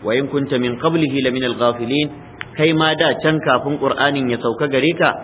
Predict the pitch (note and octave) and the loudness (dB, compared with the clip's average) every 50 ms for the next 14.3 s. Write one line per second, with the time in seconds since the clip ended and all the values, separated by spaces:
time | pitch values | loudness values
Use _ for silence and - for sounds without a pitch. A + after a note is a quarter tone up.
0 | - - - - - - G2+ A#2+ A#2+ C3+ A#2+ C3+ D3+ D3+ D#3 - D#3 C3 C3 B2+ | -12 -18 -20 -20 -16 -4 -2 -2 -2 0 -2 -2 0 0 0 0 0 0 0 0
1 | B2 A#2 A2 G#2 F#2 G#2+ G#2+ A2 G#2 F#2+ F2 D#2+ - - - - - - - - | 2 2 0 2 2 2 2 2 0 -2 -4 -8 -8 -10 -16 -20 -20 -20 -20 -20
2 | - - - - - A#2 C3+ D3 C#3+ - E3 D#3+ - F#3 F3+ E3 E3+ D#3 C3+ C#3+ | -20 -20 -10 -8 -4 -2 -2 -2 -2 -2 -4 0 0 0 2 2 2 2 2 4
3 | D3 D#3 D3 D3+ C3 C3+ - D3 D3+ D3+ C#3+ C3+ D3 C#3 C#3 C3 A#2 G#2 C3+ C3+ | 2 2 4 4 4 4 4 4 4 4 2 2 2 0 -2 -2 -2 -4 -6 -4
4 | C3 D3 C#3+ C3+ - C#3 D3 D3 C#3+ - C#3 B2+ C3+ C3+ C#3+ C3 B2 B2 A#2 A#2 | -2 -2 -4 -4 -2 -2 -2 -2 0 0 0 0 0 0 0 0 2 4 4 4
5 | G#2 A2+ A#2 A#2 A#2 C3+ C#3+ - - A#2+ - B2+ A#2 C#3+ C#3+ C#3 C#3 B2+ A#2 - | 4 4 4 4 4 2 2 0 0 -4 -6 -6 -6 -6 -6 -2 -2 -2 0 0
6 | A#2+ C3 C3 B2+ A2+ G2+ B2 C3+ C#3+ D3 - C#3 B2+ - C#3+ C#3 C3+ C3+ C3 B2+ | 0 0 0 -2 -4 -2 0 0 0 0 0 -4 -4 0 0 2 2 4 2 2
7 | A#2 B2+ C#3+ C#3+ C3+ B2 B2 B2 B2 A#2 G2 - - - - - - - - - | 2 2 2 2 2 2 2 0 0 0 -2 -4 -8 -12 -18 -20 -20 -20 -14 -6
8 | - D3 D3+ D#3 D#3 D3 C#3 C#3 C3 - D3+ D3+ D#3 D#3 D#3 D#3 D#3+ D#3+ D#3 C#3+ | -2 0 2 2 2 4 4 2 2 2 0 0 -2 -2 0 2 2 2 2 2
9 | B2 B2+ B2+ B2+ - C#3 D3 C#3+ C#3+ C3 B2+ C3 B2+ B2 A#2+ - - B2 A#2+ A#2 | 0 0 -2 0 2 2 0 0 0 0 0 0 2 0 -2 0 0 -2 -2 -2
10 | F#2 E2 D#2+ A1+ - - - - - - - - - - - - - - - - | -4 -6 -6 -8 -10 -12 -18 -20 -20 -20 -20 -20 -20 -20 -20 -20 -20 -20 -18 -8
11 | - B2 C3 C3 D3+ C#3+ B2+ C3 C3 C3 D3 C#3 C#3 C#3+ C#3 C3+ C#3+ C3 C3+ C#3 | -4 -4 -2 0 2 4 4 4 4 2 2 2 2 2 0 0 0 2 2 2
12 | C3 B2+ A#2+ A2 B2 B2+ A#2 - C#3+ C#3+ C#3+ C#3+ C3+ B2+ C#3 C#3+ C3+ C3 B2+ B2+ | 2 2 0 0 0 -2 -2 -2 -4 -4 0 0 0 0 0 -2 -2 -2 -4 -2
13 | A#2+ A#2+ C3+ C#3+ C#3 C#3+ C#3 C3 A#2+ C3+ C#3 D3+ C#3 C#3 C3+ B2+ C3+ C#3+ D3 C#3+ | 0 2 2 2 2 0 0 0 2 2 2 2 2 2 0 2 2 2 0 0
14 | C#3 D3 D3 C#3+ C#3 C#3 | 2 2 2 2 4 2